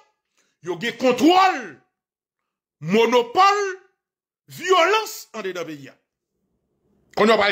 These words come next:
di yo, yo ilegal. Ou pa di yo wi, yo ilé-, gade. La, la force, de, la force, la loi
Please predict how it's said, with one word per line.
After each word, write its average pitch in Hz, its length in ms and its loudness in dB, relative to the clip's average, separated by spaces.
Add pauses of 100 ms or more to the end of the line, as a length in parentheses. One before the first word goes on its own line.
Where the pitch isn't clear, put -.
di 180 80 -8
yo, 196 80 2 (240)
yo 208 140 4 (100)
ilegal. 208 600 -4 (720)
Ou 220 100 -2
pa 240 80 2
di 226 160 0
yo 226 140 4
wi, 240 160 -6 (180)
yo 220 240 0
ilé-, 226 220 -4 (260)
gade. 190 300 -2 (760)
La, 262 320 0 (1300)
la 247 240 2 (240)
force, - 1080 -6 (260)
de, - 80 -2 (400)
la 285 140 2
force, - 580 -8
la 262 320 0
loi 311 400 0